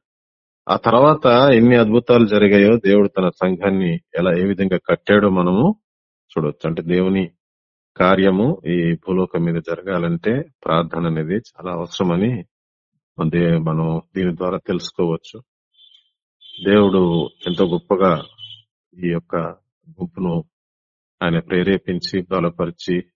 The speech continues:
ఆత్మచేత నడిపించి, తన చిత్తానుసారమైన ప్రార్థన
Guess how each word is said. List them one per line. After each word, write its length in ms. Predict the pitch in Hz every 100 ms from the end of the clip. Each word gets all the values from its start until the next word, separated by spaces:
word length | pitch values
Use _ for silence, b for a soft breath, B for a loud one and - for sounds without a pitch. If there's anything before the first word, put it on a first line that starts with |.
| _ _ _ _ _ _ _ _ -
ఆత్మచేత 680 | 85 85 90 85 90 85 87 85 - _ _ _ _ _ _ 90
నడిపించి, 720 | 98 - 92 90 - 87 - _ _ _ _ _ _ _ -
తన 120 | 90
చిత్తానుసారమైన 960 | 87 98 - 104 98 87 92 92 92 90
ప్రార్థన 640 | 85 90 90 87 98 85